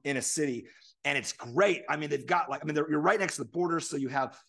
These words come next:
the Mexican culture, the El Paso cul-, culture, the American culture.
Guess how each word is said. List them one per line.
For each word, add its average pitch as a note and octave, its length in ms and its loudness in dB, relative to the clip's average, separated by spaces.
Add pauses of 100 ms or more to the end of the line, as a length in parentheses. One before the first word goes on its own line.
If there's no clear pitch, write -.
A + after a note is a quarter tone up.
(120)
the C3+ 80 -6
Mexican F#3+ 540 0
culture, F#3 340 2
the C#3 100 -2
El A#2+ 140 -2
Paso G#3+ 500 2
cul-, F3 300 -2
culture, E3 340 -2
the C#3 120 -2
American E3+ 500 0
culture. E3+ 540 -2